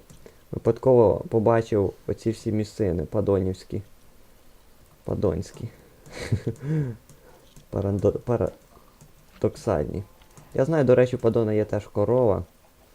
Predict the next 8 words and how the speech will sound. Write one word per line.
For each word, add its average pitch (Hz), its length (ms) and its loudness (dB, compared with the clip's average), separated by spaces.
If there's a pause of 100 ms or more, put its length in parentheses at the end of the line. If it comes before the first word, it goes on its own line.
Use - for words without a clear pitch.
(580)
Але 107 300 2
все-таки 107 800 -2 (340)
я 104 580 -2 (840)
спробую, 123 1000 0 (920)
е, 101 520 2 (880)
повернутися 117 520 2
назад 123 520 0
і - 260 2